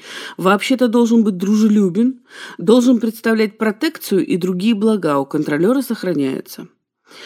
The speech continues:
Поняв, что не получит желаемого, он не делает вывода, что ждать и требовать ничего не надо. Напротив, контролер сохраняет инфантильное ожидание получить таки свое. Он бессознательно считает,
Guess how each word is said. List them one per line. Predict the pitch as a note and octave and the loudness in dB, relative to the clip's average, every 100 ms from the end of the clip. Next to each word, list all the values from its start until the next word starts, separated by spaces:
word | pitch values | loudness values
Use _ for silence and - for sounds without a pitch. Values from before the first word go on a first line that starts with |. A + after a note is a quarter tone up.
| - - - | -20 -14 0
Поняв, | D4 D4 G#3+ F#3 - | 4 6 4 -2 -10
что | - - G#3 | -14 -2 2
не | B3 | 4
получит | C4 D4+ D4+ B3 | 2 2 2 0
желаемого, | G#3 G3 E3 D3 D3 D#3 F3 _ - | 2 2 2 2 0 -2 -8 _ -6
он | F3 | 0
не | F#3 | 0
делает | E3+ F3 A#3+ B3+ A3 | 2 2 2 2 0
вывода, | G3+ E3 D3+ - _ _ - - | 0 0 -2 -6 _ _ -20 -20
что | - - | -8 -2
ждать | F#3 F3+ F#3 | 0 0 -2
и | - | -4
требовать | E3 G#3+ C#4+ C#4+ C4+ | -2 0 2 0 0
ничего | G3+ - F3 | -2 -2 0
не | F#3+ F3+ | 2 0
надо. | D3 B2+ D3+ | 0 -2 -2
Напротив, | A#3+ B3+ C#4+ A3 - G#3+ - _ _ _ - - - | -2 0 0 0 -4 -12 -16 _ _ _ -20 -20 -8
контролер | F3 F3+ G3+ A3+ | -2 2 2 2
сохраняет | G#3+ A3 G#3 G#3+ G#3+ F#3+ | 0 -4 0 2 2 2
инфантильное | F#3 F3+ F3+ F3+ F#3+ E3+ | -2 -2 -2 0 0 0
ожидание | D3+ D#3 E3 C4 B3+ | 0 -2 0 2 2
получить | F#3+ D3+ D3+ - F#3 | 0 -4 -6 -6 -8
таки | A3+ A3 | -8 -8
свое. | G#3+ G3+ F#3+ C#3 - _ _ _ _ _ _ _ _ - - _ | -8 -6 -4 -6 -10 _ _ _ _ _ _ _ _ -20 -20 _
Он | G#3+ A#3 | 2 2
бессознательно | B3 - B3+ C4+ E4+ D#4+ D#4 | 2 0 2 2 2 2 0
считает, | C#4+ C4+ A3 F#3+ F3+ F3 | 0 -4 -2 -2 -2 -6